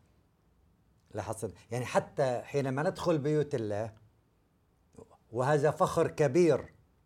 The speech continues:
لأنه يعني ال-، الذين، آه، يعني يحاربون و-، وليس أنه ما له علاقة مع الدين الإسلامي، ما كان لهم أن يدخلوها إلا خائفين، فيجب أن ندخل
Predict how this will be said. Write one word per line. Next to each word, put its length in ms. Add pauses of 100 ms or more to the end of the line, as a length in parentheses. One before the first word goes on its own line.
(680)
لأنه 460 (240)
يعني 360 (160)
ال-، 400 (160)
الذين، 460
آه، 220 (340)
يعني 560
يحاربون 1080 (220)
و-، 180 (180)
وليس 340
أنه 220
ما 140
له 80
علاقة 300
مع 100
الدين 160
الإسلامي، 440 (960)
ما 160
كان 200
لهم 240
أن 80
يدخلوها 540
إلا 200
خائفين، 720 (1200)
فيجب 380
أن 180
ندخل 520